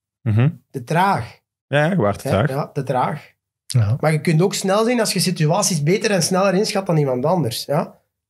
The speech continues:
Speaker 2: Dat is, zoals Kevin De Bruyne dingen sneller ziet, je hoeft niet altijd snel te lopen. Hè? Ik bedoel, als
Speaker 1: Eh, nee, maar er is een misperceptie over Kevin dat hij traag is.
Speaker 2: Nee, nee, dat heb
Speaker 1: Die
Speaker 2: ik
Speaker 1: is,
Speaker 2: niet.
Speaker 1: nee, nee, oké. Maar mensen zeggen wel
Speaker 2: Nee, nee,
Speaker 1: dat
Speaker 2: dat heb
Speaker 1: hij,
Speaker 2: ik
Speaker 1: eh,
Speaker 2: nooit
Speaker 1: niet per se
Speaker 2: gezegd, hè.
Speaker 1: snel is, maar
Speaker 2: Ik
Speaker 1: die
Speaker 2: heb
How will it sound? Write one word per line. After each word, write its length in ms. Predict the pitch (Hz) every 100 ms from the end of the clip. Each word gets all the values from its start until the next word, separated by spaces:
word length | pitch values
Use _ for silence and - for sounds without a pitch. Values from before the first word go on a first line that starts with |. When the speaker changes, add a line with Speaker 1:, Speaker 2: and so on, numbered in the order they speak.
| _ _
Speaker 2:
Dat 240 | - 147 143
is, 280 | - - - _
zoals 240 | - 160 139
Kevin 240 | 180 147
De 120 | 147
Bruyne 360 | 120 151 202 196
dingen 260 | 160 214 185
sneller 360 | 175 185 180
ziet, 440 | 123 196 226 - _ _ _
je 60 | -
hoeft 180 | 165 -
niet 140 | 160 165
altijd 220 | 190 151
snel 260 | 170 165
te 100 | 156
lopen. 340 | 143 196 208 160
Hè? 140 | 214
Ik 80 | 185
bedoel, 200 | 147 165
als 100 | 147
Speaker 1:
Eh, 180 | 143 147
nee, 180 | 143 165
maar 120 | 190
er 60 | 151
is 120 | 147
een 180 | 135 135
misperceptie 580 | 156 - 170 175 - 165
over 140 | 147
Kevin 280 | 143 156 170
dat 120 | 147
hij 100 | 135
traag 300 | 123 135 127
is. 160 | 117 101
Speaker 2:
Nee, 100 | 160
nee, 80 | 214
dat 80 | 175
heb 60 | 123
Speaker 1:
Die 80 |
Speaker 2:
ik 60 | 127
Speaker 1:
is, 140 | -
Speaker 2:
niet. 80 | 139
Speaker 1:
nee, 100 | 135
nee, 180 | 160 143
oké. 300 | 123 143 117
Maar 140 | 123 131
mensen 220 | 156 160
zeggen 220 | 131 165
wel 120 | 165
Speaker 2:
Nee, 100 | 156
nee, 80 | 139
Speaker 1:
dat 140 | 135 139
Speaker 2:
dat 20 |
heb 80 | 135
Speaker 1:
hij, 100 | 135
Speaker 2:
ik 60 |
Speaker 1:
eh, 40 | 131
Speaker 2:
nooit 100 | 208
Speaker 1:
niet 80 | -
per 100 | 196
se 60 |
Speaker 2:
gezegd, 180 | 156 135
hè. 60 | 131
Speaker 1:
snel 160 | 139
is, 120 | 151 143
maar 120 | 135
Speaker 2:
Ik 40 |
Speaker 1:
die 80 | 127
Speaker 2:
heb 100 | 160